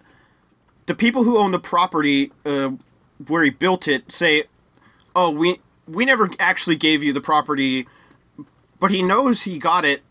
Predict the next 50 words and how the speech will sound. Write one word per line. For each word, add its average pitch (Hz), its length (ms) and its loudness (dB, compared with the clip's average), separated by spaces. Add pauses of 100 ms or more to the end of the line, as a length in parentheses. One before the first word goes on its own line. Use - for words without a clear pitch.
(120)
I-, - 160 -10
he 170 160 -10
just 185 200 -2
can't 175 200 0
find 170 300 0
his 147 220 -6 (120)
wife's 151 360 -2
will, 175 540 0 (220)
which 143 200 -4
would 139 160 -2
prove 170 400 0
that 180 120 2
he's 151 220 0
a-, 156 200 0 (240)
able 156 200 -2
to 143 80 -4
stay 165 260 0
there. 196 280 2 (560)
And 180 120 2
then 196 200 0 (180)
it's 170 160 0
all 208 160 4
about 190 220 2
him 185 180 -2
trying 175 280 2
to 156 80 0
trick - 500 -6
the 170 100 -4
person 170 380 -2
who 151 160 -2
buys 139 460 0
the 143 120 0
house 131 500 -2 (460)
into, 160 480 0
like, 156 260 0
letting 170 340 2
him 165 200 0
fix - 380 -4
it 151 100 0
up 151 240 0
and 135 140 -2
stay 156 240 0
around 147 480 0
so 147 160 -2
that 143 140 -4
he 151 100 0
can 143 160 -2
be 143 140 0
around 139 300 2
his, 131 240 -6